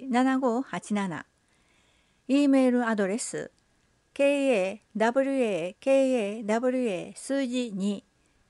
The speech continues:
エーエーエーアットマークヤフードットシーオードットジェーピー。図書館アラカルト。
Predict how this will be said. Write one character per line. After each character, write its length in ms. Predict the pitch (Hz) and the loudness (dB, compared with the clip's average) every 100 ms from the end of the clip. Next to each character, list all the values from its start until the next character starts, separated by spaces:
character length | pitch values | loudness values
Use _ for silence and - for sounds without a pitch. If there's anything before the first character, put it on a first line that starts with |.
| _ | _
エ 60 | - | 2
ー 40 | 277 | 4
エ 140 | 294 | 4
ー 320 | 277 285 196 | 4 2 2
エ 300 | - 226 170 175 | 0 0 0 -6
ー 60 | - _ _ _ _ _ | -12 _ _ _ _ _
ア 100 | 220 | 0
ッ 60 | 247 | 2
ト 120 | 285 | 0
マ 220 | 277 233 277 | 0 0 -2
ー 40 | |
ク 360 | - 175 170 - _ _ | -6 -6 -6 -10 _ _
ヤ 180 | 214 233 | 4 4
フ 340 | - 269 202 | 4 -2 -2
ー 60 | 190 _ - | -4 _ -2
ド 120 | - | -2
ッ 60 | - - | -2 -2
ト 240 | 190 349 | -2 -2
シ 320 | - - 269 269 | -10 -6 -4 0
ー 100 | 233 | 0
オ 160 | 165 | -2
ー 40 | - - | -6 -2
ド 120 | 233 | 0
ッ 60 | 254 - | 0 -4
ト 180 | 311 339 | -8 -6
ジ 100 | - | 2
ェ 100 | 240 | 2
ー 60 | 247 | 2
ピ 320 | - 196 101 | -4 -6 -8
ー。 1160 | - _ _ _ _ _ _ _ _ _ _ - | -14 _ _ _ _ _ _ _ _ _ _ -4
図 100 | 247 | -2
書 120 | 233 | 0
館 320 | 320 - 294 285 | 0 2 4 4
ア 40 | |
ラ 100 | 277 | 2
カ 160 | 277 285 | 0 -2
ル 140 | 240 | -2
ト。 260 | - 156 | -4 -6